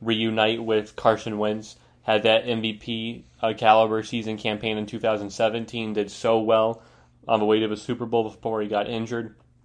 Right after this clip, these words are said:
I would love to see them reunite. I don't see it. Luka mentioned Deshaun Watson. Uh, that would be a,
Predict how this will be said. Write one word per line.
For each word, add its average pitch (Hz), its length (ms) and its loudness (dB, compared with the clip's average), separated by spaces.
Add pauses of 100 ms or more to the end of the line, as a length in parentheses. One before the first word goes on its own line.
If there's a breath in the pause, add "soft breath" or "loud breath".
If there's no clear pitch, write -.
(540)
I 117 140 2
would 104 160 4
love 107 280 4
to 113 100 -4
see 110 360 -8 (380 soft breath)
them 110 260 2
reunite. 107 640 -2 (460)
I 110 100 0
don't 113 300 -2
see 110 240 -4
it. 110 160 -6 (1120)
Luka 117 260 2
mentioned 110 420 -2
Deshaun 110 400 0
Watson. 104 640 0 (460 soft breath)
Uh, 101 180 4
that 104 240 6
would 101 180 6
be 104 180 0
a, 98 80 -2